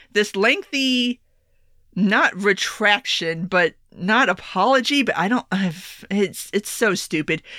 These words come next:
You can go see it now. It's, uh, it's at the header of the piece now about how, "Oh, we published this piece and now we look at it and it didn't meet our editorial standards, but we're leaving it up because blah, blah, blah, blah, blah." <laughs>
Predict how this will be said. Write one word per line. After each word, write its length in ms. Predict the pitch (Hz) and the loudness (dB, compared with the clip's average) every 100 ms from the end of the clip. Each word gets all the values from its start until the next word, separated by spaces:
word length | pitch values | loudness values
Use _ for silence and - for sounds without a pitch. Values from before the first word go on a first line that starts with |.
| - | -4
You 140 | 233 | -2
can 160 | 262 277 | 0 2
go 100 | 269 | 2
see 240 | 247 214 | 2 0
it 80 | 180 | 0
now. 280 | 165 175 170 | 2 2 2
It's, 160 | 180 - | 0 0
uh, 120 | 208 - | -2 0
it's 160 | 208 | 0
at 160 | - 339 | 2 2
the 100 | 269 | 0
header 280 | 196 185 180 | 2 0 2
of 220 | - 170 | 0 -2
the 80 | 165 | -6
piece 320 | - 156 - | -6 -6 -4
now 200 | 170 160 | 0 2
about 260 | 170 175 180 | 2 0 2
how, 380 | 208 185 180 - - - - - | 4 4 2 -4 -20 -20 -20 -4
"Oh, 300 | 233 269 269 | 2 4 4
we 140 | 226 196 | 4 2
published 380 | 180 170 226 | 0 0 -2
this 120 | 160 - | -4 -6
piece 520 | - 254 247 247 185 | 0 4 4 4 2
and 140 | 165 | 0
now 240 | 180 220 214 | 2 2 4
we 120 | 180 | 2
look 240 | 185 214 | 2 2
at 160 | 226 226 | 2 6
it 140 | 226 | 4
and 80 | 160 | 2
it 100 | 160 | -2
didn't 280 | 202 175 151 | 0 0 0
meet 160 | 196 | 2
our 120 | 208 - | 2 2
editorial 460 | 190 185 196 170 | -2 -2 0 0
standards, 600 | 156 - 247 269 240 240 | -2 0 2 4 4 2
but 140 | 180 - | 0 -2
we're 120 | 170 | 0
leaving 340 | 185 185 170 | 2 2 0
it 160 | 156 160 | 0 2
up 320 | 240 254 - | 4 4 2
because 420 | 170 165 180 156 | -6 -2 0 -2
blah, 300 | - 202 247 | -2 0 2
blah, 140 | 233 175 | 2 -2
blah, 240 | 190 226 | 0 0
blah, 120 | 202 156 | 0 -4
blah." 420 | 202 240 240 | 2 4 4
<laughs> 60 | 247 | 2